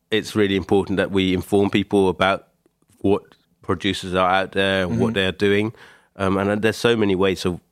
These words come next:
Speaker 1: I've been doing that over the last ten years,
Speaker 2: Mm.
Speaker 1: uh, by writing about it,
Speaker 2: Yeah.
Speaker 1: making podcasts, indeed. Um,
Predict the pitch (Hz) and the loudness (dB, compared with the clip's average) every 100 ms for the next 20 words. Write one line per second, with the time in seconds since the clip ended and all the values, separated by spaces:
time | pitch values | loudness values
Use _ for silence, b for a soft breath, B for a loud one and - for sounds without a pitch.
0 | - 104 107 101 87 92 92 - - 98 | -2 -2 0 -2 0 0 0 -4 -4 -2
1 | 90 90 92 92 90 - - _ _ _ | -2 0 2 0 -4 -12 -20 _ _ _
2 | _ _ _ - 101 92 90 90 80 80 | _ _ _ -2 0 2 2 0 -4 -12
3 | - 110 107 - 92 92 90 82 _ - | -8 -6 -6 -6 -2 0 -2 -4 _ -20
4 | _ - 92 90 - _ _ _ _ 98 | _ -6 -2 -2 -6 _ _ _ _ -4
5 | 90 - 95 92 92 92 - _ _ _ | -4 -4 -2 0 0 0 -4 _ _ _
6 | _ - 117 92 85 90 - 90 - 87 | _ -6 -2 -2 -2 -10 -8 -8 -6 -6
7 | 87 - 82 85 87 82 85 87 87 | -6 -8 -10 -6 -6 -4 -4 -4 -6